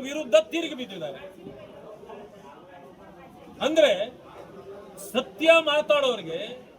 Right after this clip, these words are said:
ಕಾಂಗ್ರೆಸ್ನಲ್ಲಿ ಜಾಗ ಇಲ್ಲ ಅನ್ನೋದು ಈಗ ಸಾಬೀತಾಗಿದೆ. ಅವರು ಎಲ್ಲಿ ಏನು ಭ್ರಷ್ಟಾಚಾರ ನಡೀತದೆ ಅನ್ನೋದನ್ನ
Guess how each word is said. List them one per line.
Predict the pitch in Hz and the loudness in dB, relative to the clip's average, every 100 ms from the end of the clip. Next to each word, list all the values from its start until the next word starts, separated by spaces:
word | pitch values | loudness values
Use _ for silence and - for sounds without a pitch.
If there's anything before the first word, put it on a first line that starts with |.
| - - - - | -20 -20 -20 -2
ಕಾಂಗ್ರೆಸ್ನಲ್ಲಿ | 247 311 302 277 247 220 262 349 | 2 2 2 0 0 -4 -6 -4
ಜಾಗ | 233 220 208 | -2 -2 0
ಇಲ್ಲ | 220 196 170 180 180 - - - - - - - - 196 - - - - - - - - - 233 | -2 -4 -4 -2 -4 -6 -16 -20 -20 -20 -18 -18 -18 -18 -20 -20 -18 -18 -18 -18 -18 -18 -8 2
ಅನ್ನೋದು | 311 294 240 320 | 6 6 6 2
ಈಗ | 247 247 - | 0 -2 -2
ಸಾಬೀತಾಗಿದೆ. | - 214 202 226 254 165 156 143 147 - - - - - - - - - - - - - - - 139 - - - - - - - | 0 0 0 -2 -4 -4 -4 -12 -14 -18 -20 -20 -20 -20 -18 -18 -18 -18 -18 -16 -18 -18 -18 -18 -20 -20 -20 -20 -20 -20 -20 -2
ಅವರು | 180 277 294 226 254 294 - - - 165 | 6 8 8 6 4 2 -8 -16 -14 0
ಎಲ್ಲಿ | 220 285 311 320 | 2 2 2 2
ಏನು | 247 269 302 | 6 6 4
ಭ್ರಷ್ಟಾಚಾರ | 226 226 - 294 294 285 277 | -2 -6 2 2 4 2 0
ನಡೀತದೆ | 262 190 285 - 294 | -4 -6 -6 2 4
ಅನ್ನೋದನ್ನ | 277 254 214 180 | 4 2 -4 -6